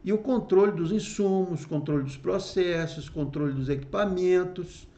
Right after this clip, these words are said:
Toda essa parte a gente tem que tá, é, é,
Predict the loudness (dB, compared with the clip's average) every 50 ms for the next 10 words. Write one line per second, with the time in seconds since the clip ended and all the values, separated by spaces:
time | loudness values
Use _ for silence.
0 | -20 -20 -20 -20 -20 -20 -20 -2 4 6 6 6 6 4 2 2 -2 -2 0 0
1 | 0 0 0 -2 -2 0 0 0 -2 -4 -6 -4 -4 -4 -2 -4 -6 -4 0 2
2 | 2 4 4 2 2 2 2 0 0 0 -2 -2 -2 -2 -2 -2 0 -2 -2 -2
3 | -4 -4 -4 -4 -4 -4 -6 -6 -8 -10 -12 -14